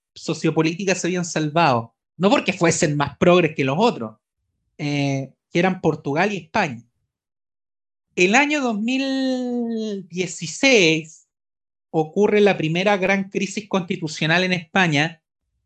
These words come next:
que es cuando Rajoy, eh, tiene, lo mismo que le pasa hoy a Sánchez, tiene que convocar elecciones. No es que quería, ese año él tenía que convocar, porque estaba agotando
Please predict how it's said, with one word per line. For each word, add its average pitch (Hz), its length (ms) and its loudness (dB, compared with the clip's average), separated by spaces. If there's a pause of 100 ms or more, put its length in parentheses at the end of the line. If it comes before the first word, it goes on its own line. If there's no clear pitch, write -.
(140)
que 160 60 -4
es 160 80 -4
cuando 190 280 0
Rajoy, 190 760 2 (640)
eh, 151 720 -6
tiene, 202 580 2
lo 156 140 0
mismo 185 200 2
que 175 120 0
le 165 80 2
pasa 175 280 -4
hoy 180 140 0
a 170 40 -4
Sánchez, 175 520 -6
tiene 277 420 0
que 185 120 0
convocar 160 500 2
elecciones. 139 480 -4 (720)
No 165 80 -6
es 175 80 -6
que 220 140 -6
quería, 208 340 4
ese 190 220 -2
año 214 140 -2
él 214 180 -8
tenía 226 400 0
que 202 100 -2
convocar, 143 560 -4 (380)
porque 143 180 -10
estaba 180 300 2
agotando 208 880 2